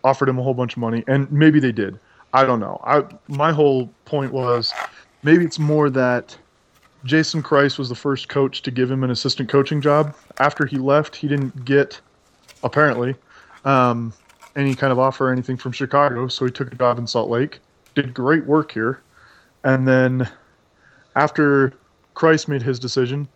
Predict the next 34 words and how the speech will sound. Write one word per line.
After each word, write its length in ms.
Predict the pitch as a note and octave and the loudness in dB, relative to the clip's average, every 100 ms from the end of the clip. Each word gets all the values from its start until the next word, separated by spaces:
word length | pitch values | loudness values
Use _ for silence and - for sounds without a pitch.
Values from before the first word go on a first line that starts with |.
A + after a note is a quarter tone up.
| - | -14
C 180 | - C#3 | -8 0
J 140 | C#3 | 2
Brown 340 | B2+ C3+ C3+ | 2 2 2
wasn't 300 | B2+ C#3 C3+ | 2 0 0
sticking 320 | - C3+ C3+ B2 | -6 -6 -6 -4
around. 260 | B2 B2 | -2 -2
He 100 | C#3 | -4
got 220 | B2 C3+ | -4 -2
his 160 | C3+ A#2 | 0 0
job 260 | B2 A#2+ A#2 | 0 0 2
back 240 | A#2+ A#2+ | 0 0
in 60 | C3 | -6
Chicago, 640 | - - D3 B2+ A#2 C#3 _ _ - - - _ | -4 0 2 2 -2 -4 _ _ -20 -20 -20 _
and 240 | - B2+ B2+ | 0 2 2
now 460 | C3 B2+ B2+ B2 - _ _ _ _ _ | 2 4 4 2 -4 _ _ _ _ _
that 120 | C#3 - | 0 0
Kreis 380 | - C#3+ C3 | 2 2 2
has 340 | - - D3 B2+ | -4 -2 0 0
an 60 | |
actual 380 | C3 D3+ - A#2+ | -2 -2 -4 -8
job 400 | G#2+ G#2 A2+ B2+ - _ | -8 -8 -6 -6 -12 _
where 220 | C3+ C3 | -2 0
he's 100 | A#2+ | -2
doing 240 | A#2 B2+ B2+ | -4 -4 -2
actual 380 | C#3+ - B2 | -4 -4 -4
work 260 | A#2 B2+ C3 | -2 -2 -4
instead 260 | B2+ - C3 | -6 -2 -2
of 320 | A2+ A2 _ | -2 -8 _
basically 480 | C3 C3 - - C#3 | 2 2 -2 -8 -4
taking 360 | D3+ C3+ D3 | -2 -2 -2
a 60 | C#3+ | 0
hiatus, 540 | D3 C#3+ D3+ - - - _ _ _ _ | 2 4 2 -2 -14 -20 _ _ _ _
excuse 380 | - - C3+ | -12 -2 0
me, 120 | A#2 | 0